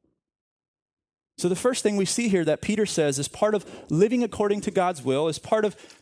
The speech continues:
being a disciple of Jesus, is prayer. At its most basic level, we can stop there. Christians living in community and on mission, even while, or I would say especially when, suffering persecution, should be praying.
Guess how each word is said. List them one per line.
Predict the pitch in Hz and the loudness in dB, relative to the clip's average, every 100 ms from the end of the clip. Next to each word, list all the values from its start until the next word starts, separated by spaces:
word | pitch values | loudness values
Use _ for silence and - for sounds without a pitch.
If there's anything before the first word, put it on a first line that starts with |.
| - | -4
being | 190 233 233 | 0 2 2
a | |
disciple | 214 - 185 190 190 | 2 0 0 0 0
of | 185 | 0
Jesus, | 120 131 120 156 170 - - _ _ _ _ _ _ _ - | 0 0 0 -2 -4 -10 -14 _ _ _ _ _ _ _ -10
is | 147 | -10
prayer. | - - 202 117 95 - _ _ _ _ _ _ _ _ _ _ _ _ _ _ _ _ - | -8 -4 -2 -4 -6 -16 _ _ _ _ _ _ _ _ _ _ _ _ _ _ _ _ -4
At | 156 | -2
its | 165 | 0
most | 196 185 - | -2 -2 2
basic | 202 254 208 | 2 2 -2
level, | 156 151 151 | 0 0 0
we | 156 | -2
can | 156 | -2
stop | - - 143 - | -2 -2 -2 -2
there. | 117 101 | -4 -4
Christians | - 190 - 202 160 | -2 -2 -2 -4 -2
living | 170 175 | -2 0
in | 165 170 | -2 -4
community | 170 165 170 170 170 - - | -6 -4 -2 -2 -4 -8 -10
and | - 139 | -6 -2
on | 151 165 | -2 0
mission, | 160 - 165 160 - - | -2 -2 -4 -6 -10 -4
even | 151 185 190 | -2 0 0
while, | 165 160 160 | 0 0 0
or | 127 | 0
I | 131 | 0
would | 180 170 | -2 -2
say | 165 156 | -2 -2
especially | - - - 160 190 156 143 | -2 -4 0 0 0 -2 -2
when, | 139 143 127 143 | 0 0 -2 -4
suffering | - 170 160 185 180 | -4 -4 -2 -4 -4
persecution, | 180 170 180 - 117 - 123 - _ _ _ _ _ - | -4 -4 -6 -4 -4 -4 -8 -10 _ _ _ _ _ -12
should | - 151 | -6 -4
be | 147 | -4
praying. | - - 156 120 98 | -6 -4 -2 -2 -6